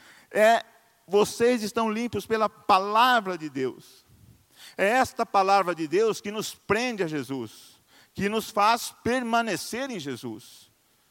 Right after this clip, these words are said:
É só a palavra, não tem outra forma. O texto é duro,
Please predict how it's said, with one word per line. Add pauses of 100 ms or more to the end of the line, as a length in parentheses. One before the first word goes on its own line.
(280)
É
só
a
palavra,
não
tem
outra
forma. (680)
O
texto
é
duro,